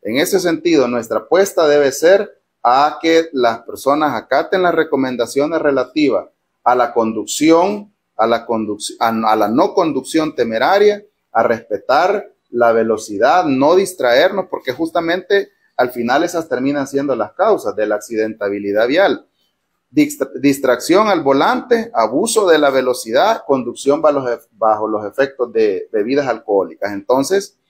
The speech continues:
es justamente sobre eso en lo que tenemos que insistir,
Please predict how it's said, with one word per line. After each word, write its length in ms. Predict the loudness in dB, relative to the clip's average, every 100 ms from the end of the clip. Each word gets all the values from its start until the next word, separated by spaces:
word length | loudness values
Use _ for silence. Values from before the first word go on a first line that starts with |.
| _ _ _
es 180 | -2 -2
justamente 800 | 0 -4 -2 0 0 0 0 0 -2
sobre 400 | -6 -4 0 0
eso 340 | 0 -4 -6 _ _
en 120 | -4 -2
lo 100 | -2
que 120 | -4
tenemos 400 | -4 -4 -4 -4
que 80 | -4
insistir, 800 | -4 -8 -14 -4 -2 -2 -4